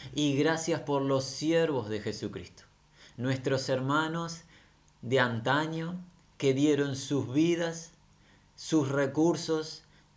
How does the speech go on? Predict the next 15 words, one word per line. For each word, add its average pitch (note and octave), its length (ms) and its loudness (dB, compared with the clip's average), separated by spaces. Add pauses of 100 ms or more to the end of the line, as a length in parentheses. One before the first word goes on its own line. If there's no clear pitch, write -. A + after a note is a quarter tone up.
(140)
todos E3+ 320 4
sus D#3+ 200 0
esfuerzos D#3+ 800 2 (840)
para C3+ 680 0
propagar C3 760 2
tu B2+ 140 0
verdad. A#2 420 0 (1040)
Y D#3 440 0 (720)
dejaron D#3 960 2 (420)
por B2+ 200 4
el B2 160 2
poder C#3 480 4
de D3 140 0
tu D3 100 -4
Espíritu C#3+ 800 -2